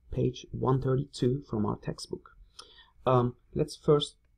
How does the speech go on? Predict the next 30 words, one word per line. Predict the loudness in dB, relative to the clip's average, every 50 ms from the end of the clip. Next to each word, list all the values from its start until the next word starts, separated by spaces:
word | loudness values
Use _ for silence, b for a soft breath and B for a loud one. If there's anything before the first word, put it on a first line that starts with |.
| _ _ _ _ _ _ _ -4 0
uh, | 2 2
figure | 2 0 -2 0 4 4 6
out | 6 4 2 2 2
what | 0 2 2
are | 2 0
the | 0 0 2
givens | 4 4 6 6 4 0 0 -4
in | -4 -4
the | -4
problem. | -4 0 0 0 2 2 0 -2 -4 -6 _ _ _ _ _ _
So | -8 -2 2 4 4 4
we | 6 6 4
are | 4
provided | 4 2 -4 -4 -2 0 0 2 2 2 0 -2 -4 -4 -2
with | -2 -2 -4 -4
sales | -8 -6 -2 0 2 2 2 0 -4 -6
figure, | -4 -2 0 0 2 0 0 -2 _ _ _ _ _ _ _ _ _ _ _ _ _ _
cost | -12 -10 -8 -8 -8 -6 -8
of | -8 -6 -4
goods | -4 -4 -4 -4
sold, | 0 4 6 8 8 10 8 8 8 6 4 2 -2 -8 -18 _ _ _ _ _ _ _ _ _ _ -12 -4 0
and | 2 2 2 2
operating | 2 0 0 2 2 0 2 0 -2 -4
expenses. | -4 -4 -6 -2 0 2 2 2 0 -2 -8 -12 -12 -14 -16 -18 _ _ _ _ B B B B B B B B
Besides, | -10 -8 -2 2 4 6 6 6 6 4 4
we | 4 4
are | 6 6
also | 4 2 0 -4 -6
given | -4 -2 -2 -2 0 -2 -2 -2
some | -4 -2 0 0 2 0 -2 -6